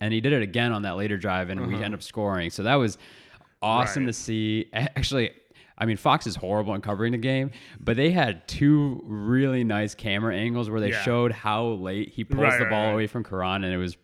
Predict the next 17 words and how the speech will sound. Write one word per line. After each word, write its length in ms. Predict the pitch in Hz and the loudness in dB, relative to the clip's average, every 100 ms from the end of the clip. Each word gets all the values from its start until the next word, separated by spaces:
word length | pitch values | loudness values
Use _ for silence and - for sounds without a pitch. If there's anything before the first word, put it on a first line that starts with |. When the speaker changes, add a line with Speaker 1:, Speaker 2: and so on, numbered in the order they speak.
| - | -20
Speaker 1:
super 500 | - - 139 127 95 | -16 -2 2 2 0
cool 200 | - 98 | -2 -4
to 80 | 80 | -4
see 180 | 92 92 | -4 -2
that. 280 | 90 85 - - - - - - | 0 0 -4 -16 -20 -20 -18 -4
Um, 760 | 104 104 101 98 98 98 98 - - - | 0 2 2 2 0 -2 -6 -10 -20 -18
Speaker 2:
Yeah, 260 | 151 135 95 - _ _ - 135 | -8 -6 -6 -12 _ _ -20 -12
right. 440 | 160 139 131 120 - | -6 0 0 0 -2
And 200 | 147 151 147 | -2 -2 -4
I 80 | |
think 480 | 147 185 226 254 - - _ | -4 -2 -4 -4 -16 -20 _
one 380 | 127 110 123 135 | -16 -10 -6 -4
thing 200 | 139 131 | -4 -4
that 160 | 117 117 | -4 -4
I, 240 | 113 110 - | -6 -8 -10
like, 200 | 120 | -14
an 120 | 120 | -12